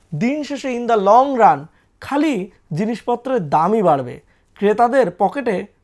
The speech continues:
টান পড়বে। খেয়াল করে দেখুন। কিন্তু এখানে লাভ হচ্ছে ইন্টারেস্ট গ্রুপের। শুল্ক আরোপের কারণে একেবারে শুরুতে যারা বেনিফিটেড হয়েছে, অর্থাৎ আমেরিকান স্টিল ম্যানুফ্যাকচারিং কোম্পানিগুলো, তাদের মার্কেট শেয়ার বেড়ে গেছে।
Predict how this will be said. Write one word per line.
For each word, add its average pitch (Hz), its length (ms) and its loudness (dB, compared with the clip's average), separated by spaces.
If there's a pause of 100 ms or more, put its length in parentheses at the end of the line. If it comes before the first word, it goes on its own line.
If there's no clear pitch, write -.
(200)
টান 156 320 2
পড়বে। 131 320 -10 (300)
খেয়াল 226 260 4
করে 160 200 -2
দেখুন। 127 280 -10 (360)
কিন্তু 247 200 -6
এখানে 262 280 0
লাভ 160 360 2
হচ্ছে 190 440 -4 (380)
ইন্টারেস্ট 311 520 4
গ্রুপের। 147 380 -4 (140)
শুল্ক 285 420 0
আরোপের 262 460 4
কারণে 202 480 2 (280)
একেবারে 285 460 0
শুরুতে 294 520 2
যারা 160 380 2 (320)
বেনিফিটেড 226 520 4
হয়েছে, 147 420 -6 (360)
অর্থাৎ - 640 4
আমেরিকান 254 460 2
স্টিল 294 360 -2
ম্যানুফ্যাকচারিং 208 640 -4
কোম্পানিগুলো, 185 640 2 (100)
তাদের 226 420 6
মার্কেট 202 420 0
শেয়ার 277 280 2
বেড়ে 220 240 2
গেছে। 233 360 -2